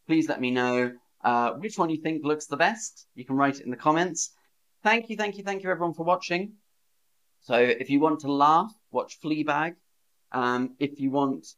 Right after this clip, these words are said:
so yeah, if you want to laugh, watch Fleabag. If you want to see British history, watch Downton Abbey. If you want to see science fiction, see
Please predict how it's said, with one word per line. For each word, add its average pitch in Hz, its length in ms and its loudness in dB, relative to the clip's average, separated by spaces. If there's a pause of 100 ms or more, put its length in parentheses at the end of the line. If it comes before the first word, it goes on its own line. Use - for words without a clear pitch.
(200)
so - 180 -2
yeah, 110 340 0
if - 120 -18
you 123 60 -4
want 117 140 -4
to 127 60 -4
laugh, 190 400 4
watch - 240 -4
Fleabag. 165 540 2 (680)
If 139 160 -6
you 139 120 2
want 131 380 0 (420)
to 139 60 -16
see 151 340 2
British 202 320 0
history, 170 500 0
watch - 360 2
Downton 135 460 0
Abbey. 139 460 0 (880)
If 147 160 -4
you 151 120 2
want 165 260 2 (120)
to 143 100 -8
see 139 520 4
science 156 400 0
fiction, 202 720 0
see 139 480 0